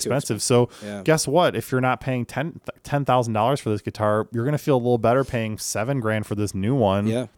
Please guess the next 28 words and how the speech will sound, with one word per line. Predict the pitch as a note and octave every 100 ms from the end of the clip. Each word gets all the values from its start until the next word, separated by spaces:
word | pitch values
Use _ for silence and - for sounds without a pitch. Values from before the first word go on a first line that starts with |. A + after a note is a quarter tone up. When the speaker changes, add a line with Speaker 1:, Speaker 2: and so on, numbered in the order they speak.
| _ _ -
Speaker 1:
If | G#2 A2+
it |
has | G2+ G#2
a | G2+
warranty | F#2 G2+ G2+ G2+ A2 G2+ G2+
and, | F#2+ F#2+ F#2+ F#2+
and | - G2+
Speaker 2:
Sure. | D#3
Speaker 1:
the |
same | F3+ G2+
sort | G2 G2
of, | G2
like, | F2+ F2+ - - - - - -
curb | - - G#2+ A2
appeal | F#2+ - G2+ F#2 F#2+
that, | F#2+ F2+ F2+ F2 -
you | E2+ G1+
know, | C#2+ -
this, | G2 F2
the | G2
old | D2 G2+ A#2+
one | F2
has, | F2 F#2 A#2+
'cause | E3
that's, | G#3 -
I | C3+
mean, | B2+ A#2
that's, | A#2+ - -